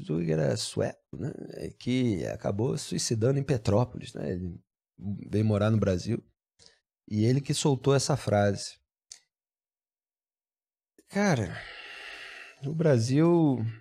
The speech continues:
é a República do Escambo. Eu fico com o meu bordão já. É, e muitas vezes se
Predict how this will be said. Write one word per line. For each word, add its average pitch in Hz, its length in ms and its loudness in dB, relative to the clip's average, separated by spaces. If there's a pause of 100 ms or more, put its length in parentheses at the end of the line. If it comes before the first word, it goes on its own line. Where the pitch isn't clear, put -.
(480)
é 123 80 6
a 131 60 8
República 131 540 4
do 131 120 4
Escambo. 104 500 4 (240)
Eu 101 140 0
fico 117 360 -4
com 113 400 -2 (560)
o 143 80 0
meu 127 160 10
bordão 123 640 6
já. 110 400 4 (640)
É, 104 320 4
e 127 80 6
muitas 160 320 6
vezes 127 280 6
se 131 300 -2